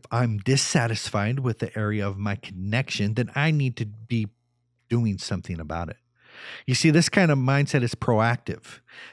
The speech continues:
That is, if, if I'm, my relational life sucks, then I need to do some activities that are going to change that. That means I need to put myself out there.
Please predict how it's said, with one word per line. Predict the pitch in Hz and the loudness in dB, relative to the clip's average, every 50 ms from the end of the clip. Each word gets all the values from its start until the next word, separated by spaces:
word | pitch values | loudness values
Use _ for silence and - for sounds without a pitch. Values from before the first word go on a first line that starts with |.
| _ | _
That | - 123 127 131 - | 0 0 0 0 0
is, | 135 139 131 131 131 120 - | 2 2 4 4 2 0 -2
if, | 120 123 113 104 - - - - | -2 -4 -4 -4 -4 -8 -10 -6
if | 127 113 104 - - | -4 -4 -4 -2 0
I'm, | 107 120 123 123 120 117 107 - | 0 2 2 0 0 -2 -4 -4
my | - 107 107 104 | -4 -2 0 0
relational | 104 98 98 107 123 131 - - 135 120 113 | 0 0 0 0 0 -2 -2 -4 -4 -4 -2
life | 104 110 117 117 - | -2 -2 -4 -4 -4
sucks, | - - - - 170 160 123 123 165 - - - - - - _ _ _ _ _ _ _ _ _ - - - - - - _ - | -6 -6 -2 2 4 4 4 4 2 0 -4 -8 -8 -8 -12 _ _ _ _ _ _ _ _ _ -20 -20 -20 -20 -20 -18 _ 0
then | 113 139 135 | 2 2 2
I | 135 135 | 4 2
need | 143 143 143 131 | 2 2 2 2
to | 123 127 | 0 -2
do | 120 117 139 143 | 0 2 2 2
some | - - 131 131 | 2 0 0 0
activities | 127 123 - - - 160 139 135 127 127 120 - | 0 -2 -2 -2 0 0 2 2 0 -2 0 -2
that | 127 113 | 0 0
are | 117 117 | 0 -2
going | 104 104 139 143 151 156 156 143 135 139 | 0 2 2 4 4 4 4 2 2 0
to | - - | -4 -6
change | 120 - - - - 139 135 139 143 139 131 113 - - | -4 -4 -4 -2 0 0 2 2 2 2 2 0 -4 -6
that. | - 85 78 73 71 - - - - _ _ _ _ _ | -6 -6 -8 -8 -10 -16 -20 -20 -20 _ _ _ _ _
That | - 85 85 | -14 -10 -10
means | 87 85 87 | -8 -8 -6
I | 90 90 | -6 -6
need | 92 98 95 92 - - | -6 -6 -8 -8 -10 -8
to | - 98 92 | -6 -6 -6
put | - - - 92 | -4 -4 -6 -4
myself | 92 107 101 - - 110 98 - 117 | -2 -2 -2 0 0 0 2 2 2
out | 131 143 139 - | 2 2 2 2
there. | - 107 90 82 - | 0 0 0 0 -4